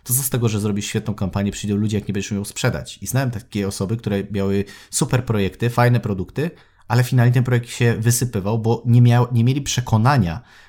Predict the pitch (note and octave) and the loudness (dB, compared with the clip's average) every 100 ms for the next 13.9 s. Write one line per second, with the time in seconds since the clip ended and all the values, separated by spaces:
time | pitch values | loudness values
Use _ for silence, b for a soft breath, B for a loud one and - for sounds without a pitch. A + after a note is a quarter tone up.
0 | - F2 G#2+ A#2 A2+ G#2+ G2 - - G2 | -6 -2 2 4 4 2 0 -4 -4 -2
1 | G#2+ - F#2+ G2+ - C3 A#2 G#2+ F2 F2+ | 0 -2 -4 -4 -2 0 2 0 -2 -6
2 | - A#2+ - A2 G2+ - F#2 F#2+ F2+ - | -2 -4 -2 0 -2 -4 -6 -4 -6 -8
3 | F#2+ G2 - B2 A#2+ G#2 F#2+ F#2+ G2+ G#2 | -6 -4 -2 -2 0 -2 -2 -2 -4 -4
4 | - F2+ F#2 F2+ F2 A2+ - B B B | -6 -6 -6 -6 -4 -4 -6 B B B
5 | G#2 B2 A#2+ A#2 A#2+ G2+ G2 - F#2+ F#2+ | -6 -2 0 0 0 -2 -4 -6 -4 -2
6 | F#2+ F#2 F#2 E2+ - - F#2+ F2+ E2+ A#2 | -2 -2 -4 -4 -6 -2 -2 0 0 0
7 | A2 G#2+ - - B B _ _ _ - | 0 -2 -4 -8 B B _ _ _ 0
8 | B2+ C#3 B2+ A#2+ A#2+ A#2 A2 G#2 G#2+ G#2 | 2 4 2 0 -2 0 0 -2 -4 -4
9 | - F#2+ G2+ G2+ G#3+ - - B2+ B2 - | -4 -4 -4 -4 -6 -8 -6 -2 -2 -2
10 | G2+ G2 G#2+ G#2 G2 F#2+ - G2 F#2+ - | -4 -2 -2 0 0 -2 -4 -6 -6 -4
11 | G2+ G2 G2+ G2 G#2+ G#2 - F2 E2 E2+ | -2 -2 -2 -2 -2 -2 -6 -6 -4 -4
12 | F2 F2 - - F#2+ F2+ A2 - - F2+ | -6 -8 -10 -8 -6 -4 -4 -4 -4 -4
13 | F2 E2+ - E2+ F2+ - G2 - | -4 -6 -6 -6 -6 -8 -8 -6